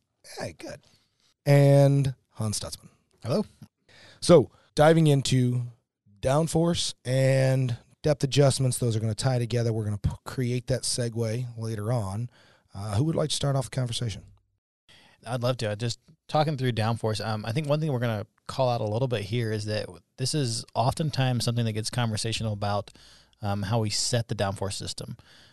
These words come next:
Speaker 2: And as Paul kind of alluded to, we're talking about the why of the system. So we're actually not going to go down into a deep dive into how to set it.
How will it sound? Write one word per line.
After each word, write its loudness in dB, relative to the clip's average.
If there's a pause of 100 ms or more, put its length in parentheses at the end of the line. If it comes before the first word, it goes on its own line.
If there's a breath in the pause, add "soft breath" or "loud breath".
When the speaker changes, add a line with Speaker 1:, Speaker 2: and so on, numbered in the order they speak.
(160 soft breath)
Speaker 2:
And -6
as -6
Paul 2
kind -2
of -4
alluded -2
to, -4
we're -6
talking -2
about -4
the -4
why -4
of -6
the -8
system. -8
So -4
we're -2
actually -2 (240)
not -4
going -2
to -2
go -2
down -2
into -4
a -8 (720 soft breath)
deep -2
dive 0
into -6 (340)
how -4
to -4
set 0
it. -8